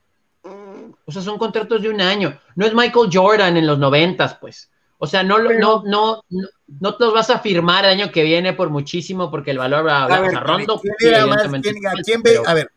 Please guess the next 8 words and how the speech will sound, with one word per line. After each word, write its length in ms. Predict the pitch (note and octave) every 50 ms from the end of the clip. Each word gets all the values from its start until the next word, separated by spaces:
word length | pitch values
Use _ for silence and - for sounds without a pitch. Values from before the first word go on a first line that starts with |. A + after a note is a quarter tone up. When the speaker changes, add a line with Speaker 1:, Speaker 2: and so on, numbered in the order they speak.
| _ _ _ _ _ _ _ _ _
Speaker 3:
quién 280 | - G3 A3 A#3 A#3 G#3
veías 400 | A3 A3 A3+ A3 A3 G#3+ F#3+ G3
más 240 | G3+ G3+ G3+ G3+ -
fuerte 420 | - G3+ G3+ G3 F#3+ - G#3 G3
de, 120 | F#3 E3+ D#3 D3+ D#3+
de 140 | C#3+ C#3+ D3
los 180 | D3 D3 C#3 C3+
Lakers? 560 | D#3 D#3 E3 D#3+ - D#3 D3+ D#3+ - - -